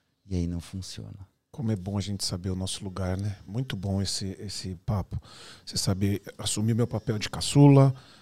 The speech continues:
Speaker 2: assumir meu papel de marido, assa-, assumir meu papel de pai, de filho. É, é, dentro da empresa, eu trabalhei com meus pais também doze anos, eu sei muito bem o que você tá falando,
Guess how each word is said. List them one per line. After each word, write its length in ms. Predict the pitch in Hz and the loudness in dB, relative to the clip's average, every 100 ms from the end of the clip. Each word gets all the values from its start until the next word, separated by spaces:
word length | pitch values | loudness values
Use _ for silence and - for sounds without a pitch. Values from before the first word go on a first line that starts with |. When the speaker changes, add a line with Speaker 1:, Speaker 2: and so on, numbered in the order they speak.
| _ | _
Speaker 2:
assumir 280 | - - 123 | -8 -4 -2
meu 100 | 117 | -4
papel 360 | 110 101 - 120 | -4 0 2 2
de 140 | 95 98 | -2 0
marido, 720 | 101 104 147 156 135 143 123 - - - _ | 0 2 2 2 0 -2 -2 -6 -20 -20 _
assa-, 260 | - - 117 - | -8 -6 -6 -4
assumir 320 | 110 127 120 | -2 4 6
meu 100 | 123 | 6
papel 300 | 135 - 131 | 2 6 6
de 100 | 131 | 6
pai, 400 | - 143 156 180 | 2 8 10 10
de 180 | 151 127 | 10 8
filho. 720 | - - 147 185 170 190 190 - - - - - | 6 4 6 8 8 8 8 4 -18 -20 -20 0
É, 280 | 120 117 123 | 4 4 4
é, 100 | 123 | 2
dentro 420 | 117 123 131 151 | 4 8 8 10
da 80 | 147 | 10
empresa, 340 | 143 131 165 151 | 8 8 6 6
eu 40 | |
trabalhei 360 | 139 123 123 156 | 6 8 8 6
com 80 | |
meus 220 | 160 127 - | 8 8 6
pais 240 | 117 147 | 6 6
também 240 | 127 123 | 8 6
doze 400 | 127 120 160 131 | 8 6 6 6
anos, 260 | 120 135 131 | 6 6 4
eu 80 | 123 | 2
sei 160 | - | 4
muito 280 | 131 143 165 | 4 4 4
bem 140 | 127 135 | 2 2
o 20 | |
que 60 | 127 | 2
você 60 | |
tá 100 | 127 | 0
falando, 520 | 123 104 104 127 151 | 0 2 4 6 6